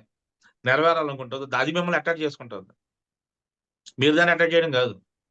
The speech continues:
అది మిమ్మల్ని అట్రాక్ట్ చేసుకుంటది. మీకు ఒక కారు కొనాలని ఉంది.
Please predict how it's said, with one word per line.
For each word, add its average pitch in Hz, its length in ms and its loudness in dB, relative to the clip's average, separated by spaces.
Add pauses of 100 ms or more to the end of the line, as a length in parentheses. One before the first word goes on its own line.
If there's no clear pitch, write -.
(600)
అది 135 120 2
మిమ్మల్ని 156 200 2
అట్రాక్ట్ 151 240 0
చేసుకుంటది. 110 400 -10 (1700)
మీకు 123 140 2
ఒక 123 120 -4
కారు 156 200 2
కొనాలని 175 280 0
ఉంది. 117 140 -12